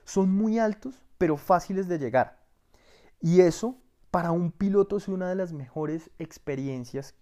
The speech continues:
que se puede tener. A ver, normalmente, cuando uno, eh, está en la pista o está en una carretera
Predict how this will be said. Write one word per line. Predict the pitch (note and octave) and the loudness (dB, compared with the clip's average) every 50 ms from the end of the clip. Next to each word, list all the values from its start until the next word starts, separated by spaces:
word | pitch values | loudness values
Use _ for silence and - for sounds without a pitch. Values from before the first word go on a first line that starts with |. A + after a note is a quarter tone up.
| - - | -20 -14
que | - C3 | -12 -10
se | - A2+ | -10 -10
puede | - - - C3 C3 B2+ B2+ | -10 -4 -2 -2 -2 -2 -4
tener. | B2 - A2+ F#2+ - - - _ _ _ _ - - _ _ _ _ _ _ _ - - - | -4 -6 -8 -8 -10 -16 -20 _ _ _ _ -20 -20 _ _ _ _ _ _ _ -20 -16 -8
A | - A2+ | -6 -4
ver, | B2+ B2+ A2 - - - _ _ _ - - _ _ _ _ _ _ _ - _ _ _ - | -4 -4 -4 -8 -12 -20 _ _ _ -20 -20 _ _ _ _ _ _ _ -20 _ _ _ -8
normalmente, | D#3+ D3+ E3 E3+ E3 D#3+ E3 F#3 F#3 G3 G#3 G#3 G#3+ A3 G3+ F3+ E3+ - F#3+ G#3 - _ _ _ _ _ _ _ _ _ _ _ _ _ _ _ _ _ _ _ _ _ _ _ _ _ _ _ _ _ _ _ _ _ _ _ | -6 -4 -4 -4 -4 -4 -4 -2 0 0 0 0 0 -2 -2 -4 -6 -8 -10 -12 -12 _ _ _ _ _ _ _ _ _ _ _ _ _ _ _ _ _ _ _ _ _ _ _ _ _ _ _ _ _ _ _ _ _ _ _
cuando | - D#3 D#3 D3+ D3 D3 C#3 C#3+ | -10 -8 -8 -8 -6 -6 -4 -4
uno, | C#3+ D3+ E3 F3 F#3 G3 G3+ - - _ _ _ | -4 -4 -4 -4 -4 -6 -8 -10 -12 _ _ _
eh, | - D#3+ D3+ D3 C#3+ C#3 C3+ - - | -8 -6 -4 -4 -4 -4 -6 -8 -10
está | - D3 C3+ - - - D3 | -10 -12 -12 -8 -6 -4 -4
en | D3 D#3 | -2 -2
la | D#3 D#3+ D#3+ | -4 -4 -2
pista | - F3+ E3+ D#3+ - - - D3 C#3+ | -2 -4 -4 -4 -6 -4 -2 0 0
o | C#3 C#3 | 0 -2
está | C3 C3 - D3 C#3+ | -6 -6 -6 -8 -6
en | D3 | -6
una | D3 D#3 D#3+ | -8 -10 -10
carretera | - E3 - C#3 B2+ B2 - - C3+ C3+ C3 C3+ C3+ C#3 - | -8 -8 -8 -8 -10 -10 -6 -6 -4 -4 -4 -6 -8 -10 -12